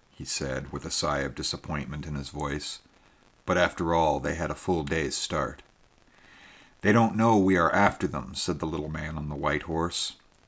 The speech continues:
"She would know," said the leader bitterly, as if speaking to himself.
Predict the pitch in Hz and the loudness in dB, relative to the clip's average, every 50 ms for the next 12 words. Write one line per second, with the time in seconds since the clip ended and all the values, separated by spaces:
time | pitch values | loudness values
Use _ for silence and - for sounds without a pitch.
0 | _ _ _ _ _ _ _ _ - - - - - - 95 92 98 101 98 104 | _ _ _ _ _ _ _ _ -10 -6 -4 -4 0 2 6 6 8 8 8 8
1 | 101 85 90 92 92 85 78 73 71 65 65 - - _ _ _ - - - 78 | 6 4 4 2 2 2 2 0 -2 -4 -6 -8 -12 _ _ _ -10 -6 -6 -6
2 | 73 - 78 73 76 76 76 69 69 67 65 - 82 76 80 80 78 78 76 78 | -6 -4 -6 -4 -4 -4 -4 -4 -4 -4 -4 -4 -4 -2 -2 -2 -2 -2 -4 -4
3 | 78 82 78 76 69 76 71 - - - - 78 69 - 69 65 - - 87 73 | -4 -4 -6 -8 -8 -6 -6 -6 -6 -4 -6 -6 -6 -6 -8 -8 -8 -6 -6 -6
4 | 67 69 69 - - - 76 71 69 73 - - - | -6 -6 -6 -6 -4 -2 -2 -2 -2 -4 -8 -12 -20